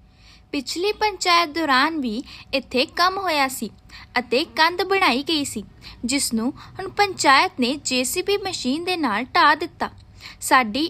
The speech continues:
ਇੱਛਾ ਹੈ ਕਿ ਇੱਥੇ ਕਮਿਊਨਿਟੀ ਹਾਲ ਬਣਾਇਆ ਜਾਵੇ। ਇਸ ਮਾਮਲੇ ਵਿੱਚ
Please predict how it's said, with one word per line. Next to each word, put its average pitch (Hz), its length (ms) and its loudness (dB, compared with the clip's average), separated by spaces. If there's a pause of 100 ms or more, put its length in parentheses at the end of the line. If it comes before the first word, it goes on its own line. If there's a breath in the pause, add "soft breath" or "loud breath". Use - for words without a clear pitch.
(120)
ਇੱਛਾ 403 360 2
ਹੈ 240 260 -4 (300 loud breath)
ਕਿ 359 120 2
ਇੱਥੇ 269 320 0
ਕਮਿਊਨਿਟੀ 339 680 0
ਹਾਲ 254 260 0
ਬਣਾਇਆ 277 420 0
ਜਾਵੇ। 269 320 -4 (600 loud breath)
ਇਸ - 220 0
ਮਾਮਲੇ 285 420 2
ਵਿੱਚ 269 380 -4